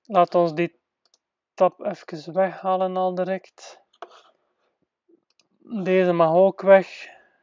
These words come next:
Ehm, die ga ik even behouden hier links, want die gaan we gebruiken. En, eh, persoonlijk hou ik ook graag, ik heb voldoende schermoppervlak. Ik hou zelf graag die filmpjes,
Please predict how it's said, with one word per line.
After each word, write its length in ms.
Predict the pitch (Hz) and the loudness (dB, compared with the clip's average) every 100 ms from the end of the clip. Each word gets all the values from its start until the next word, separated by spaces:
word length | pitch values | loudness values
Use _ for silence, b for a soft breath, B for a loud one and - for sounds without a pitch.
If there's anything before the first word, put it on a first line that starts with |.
| b b _ | b b _
Ehm, 880 | 202 180 175 175 175 170 170 175 180 | -16 -12 -8 -8 -6 -8 -8 -8 -6
die 100 | 185 | 4
ga 100 | 202 | 6
ik 120 | 196 | 6
even 340 | 202 - 190 165 | 4 2 -6 -2
behouden 400 | 170 196 208 214 | 4 6 6 0
hier 160 | 226 220 | -4 -4
links, 240 | 220 208 | -6 -6
want 140 | 196 | -6
die 100 | 190 | -4
gaan 180 | 190 180 | 0 0
we 60 | 170 | -2
gebruiken. 600 | 160 160 185 202 208 - B B B B B B B B - | -6 0 0 -2 -14 -20 B B B B B B B B -10
En, 400 | 247 190 185 190 | 4 6 6 4
eh, 140 | 185 180 | 2 2
persoonlijk 400 | - 208 196 - | 0 0 0 2
hou 160 | 190 | 2
ik 100 | 180 | 2
ook 180 | 185 - | -4 -2
graag, 240 | 185 190 | 2 2
ik 100 | 180 | 2
heb 120 | 185 - | -6 -6
voldoende 840 | 180 160 185 185 185 185 - _ _ - - | -6 -6 -8 -4 -2 -2 -4 _ _ -20 -20
schermoppervlak. 880 | - - 185 185 165 170 185 175 | -12 -4 -4 -4 -10 -6 -4 -4
Ik 320 | 180 - - - - | -12 -16 -20 -20 -20
hou 460 | 180 160 180 - 180 | -10 -4 -2 -4 -6
zelf 320 | 175 175 - | -2 -2 -4
graag 340 | 170 175 170 156 | -4 -2 -2 -6
die 360 | 151 170 170 _ _ _ _ _ _ | -8 -6 -6 _ _ _ _ _ _
filmpjes, 800 | _ - 180 165 175 - - | _ -6 -6 -6 -14 -16 -20